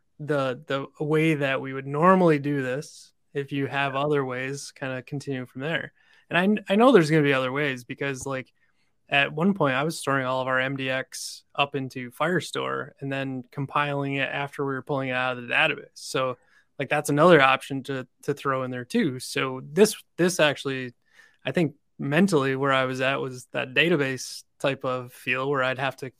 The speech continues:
compile once we pulled the data. So I think those kind of things, if we were to put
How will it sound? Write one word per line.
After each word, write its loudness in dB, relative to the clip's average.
compile 0
once -10
we -10
pulled -10
the -10
data. -4
So -6
I -6
think 0
those 2
kind 2
of -4
things, -4
if -4
we -2
were -2
to -4
put -8